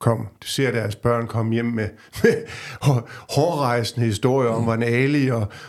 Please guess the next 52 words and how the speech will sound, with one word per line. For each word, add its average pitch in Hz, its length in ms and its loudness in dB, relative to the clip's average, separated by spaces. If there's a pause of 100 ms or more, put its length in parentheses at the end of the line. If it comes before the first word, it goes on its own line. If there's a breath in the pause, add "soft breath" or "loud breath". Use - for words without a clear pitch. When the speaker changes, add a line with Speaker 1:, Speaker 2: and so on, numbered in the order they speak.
Speaker 1:
og 127 520 -2
Muhammed, 120 840 0
øh, 139 100 -2
tager 127 240 -6
magten 127 400 0
i 120 40 4
Speaker 2:
Mm. 110 80 4
Speaker 1:
den 117 80 4
ene 127 160 2
og - 60 0
den 110 80 2
anden 120 240 0
Speaker 2:
Mm. 117 80 0
Speaker 1:
klasse 127 300 2
og 127 60 -4
går 135 220 2
ind 160 220 0
og 135 100 0
ud, 131 160 4
Speaker 2:
Mm. 107 100 0
Speaker 1:
fuldstændig 165 360 -2
som 131 160 0
de, 110 140 -2
Speaker 2:
Mm. 113 80 -2 (200 loud breath)
Speaker 1:
de 135 140 4
vil. 180 260 4
Det 165 120 0
truer, 180 560 0
øh, 139 220 -4
lærerne, 151 500 2 (300 loud breath)
øh, 135 100 2
banker 165 640 0
lærerne, 127 460 2
Speaker 2:
Mm. 110 60 2
Speaker 1:
altså 101 180 -2
de 123 100 -6
kvindelige 160 460 0
Speaker 2:
Mm. 123 60 4
Speaker 1:
lærere 151 220 2
får 117 240 -2
bank 185 320 -2
og 123 60 2
Speaker 2:
Mm. 110 60 2
Speaker 1:
får 113 240 -2 (160 loud breath)
skældsord, 151 720 0 (420 loud breath)
øh, 64 180 0
øh, 60 960 -4 (100)
drysset 180 400 2
ud 151 260 0
over 135 260 0
Speaker 2:
Mm. 123 60 -4
Speaker 1:
sig. 113 240 -6